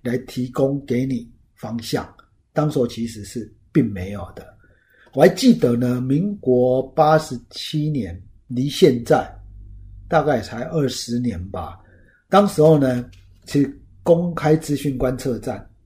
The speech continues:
在现在非常普及的情况之下，有很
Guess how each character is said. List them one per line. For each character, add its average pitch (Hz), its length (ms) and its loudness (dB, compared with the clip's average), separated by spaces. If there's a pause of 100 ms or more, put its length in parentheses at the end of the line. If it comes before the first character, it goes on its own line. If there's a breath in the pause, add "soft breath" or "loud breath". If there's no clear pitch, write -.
在 175 120 2
现 147 220 2
在 135 140 -2
非 180 340 4
常 135 240 -6
普 110 240 -10
及 101 220 -14
的 107 80 -12
情 107 220 -12
况 120 260 -6
之 113 180 -12
下， 101 340 -8 (760)
有 139 160 2
很 135 220 -2